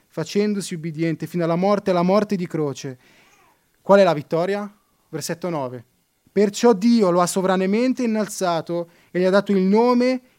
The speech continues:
che è al di sopra di ogni nome, affinché nel nome di Gesù si pieghi ogni ginocchio nei cieli, sulla terra e sottoterra,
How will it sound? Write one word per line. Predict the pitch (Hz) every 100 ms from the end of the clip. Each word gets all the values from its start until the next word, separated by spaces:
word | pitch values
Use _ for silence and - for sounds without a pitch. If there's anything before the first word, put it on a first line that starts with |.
| _
che | 180
è |
al | 180
di | 151 165
sopra | - 214 233 226 208
di |
ogni | 185 180
nome, | 170 151 156
affinché | 156 - 240 226 196 139 - _ _ _
nel | 185 196
nome | 202 233 262 247
di | 208
Gesù | 202 165 175 151 - _
si | - 170
pieghi | 202 196 190
ogni | 226 220
ginocchio | 160 196 196 175 -
nei | 185 190
cieli, | 208 180 156 143 135
sulla | - 180 175
terra | 214 233 220 226 220 _ _
e | 175
sottoterra, | 165 - 208 - 202 170 143 139 139